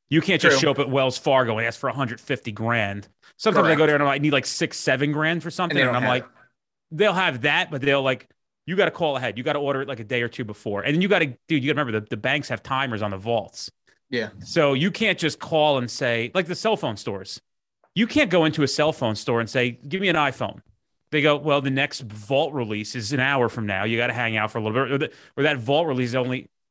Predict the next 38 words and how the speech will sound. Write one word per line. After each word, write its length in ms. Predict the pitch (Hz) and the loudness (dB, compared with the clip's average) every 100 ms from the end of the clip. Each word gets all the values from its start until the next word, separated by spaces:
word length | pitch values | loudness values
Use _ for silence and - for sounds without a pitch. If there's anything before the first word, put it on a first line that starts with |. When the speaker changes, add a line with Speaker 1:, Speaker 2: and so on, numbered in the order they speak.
| _ | _
Speaker 1:
same 120 | 247 | -6
thing 80 | 247 | -4
with 100 | 233 | -2
the 60 | 226 | -2
banks. 160 | 127 | -2
They 60 | 180 | 0
only 240 | 220 151 - | 0 0 -2
open 240 | 180 180 | -2 0
those 200 | 151 135 | -2 -2
main 320 | 113 143 151 123 | -2 -2 -2 -2
vaults 520 | 117 147 190 - - _ _ _ | -2 -2 -4 -10 -14 _ _ _
on 180 | 127 123 | -4 -4
timers, 600 | 120 - 143 180 117 101 110 | -4 -2 0 0 0 -4 -4
like, 240 | 117 - | -4 -4
two, 200 | - 165 | -4 -4
three 260 | 139 147 127 | -2 -2 0
times 320 | 139 120 101 | 0 0 0
a 40 | |
day. 380 | 95 117 104 - _ _ _ | -2 -2 -4 -12 _ _ _
Speaker 2:
Yeah, 180 | 135 92 | -4 -4
and 100 | - | 0
Speaker 1:
So 100 | 202 | 2
Speaker 2:
some 60 | |
Speaker 1:
it's 60 | 185 | 4
the 40 | 147 | 4
Speaker 2:
banks 120 | 151 | 4
Speaker 1:
whole 120 | 156 | 4
Speaker 2:
don't, 140 | 143 - - _ _ _ _ _ | 2 -2 -20 _ _ _ _ _
some 160 | - 190 | 0 2
banks 180 | - 127 | 2 2
Speaker 1:
Yeah. 60 | |
Speaker 2:
don't 80 | 151 | -2
even 120 | 127 | -4
carry 280 | 123 165 151 | 0 2 4
that 120 | 110 | 2
amount 200 | 104 98 | -2 -10
of 40 | 104 | -10
currency. 500 | 110 95 - 78 | -10 -10 -14 -16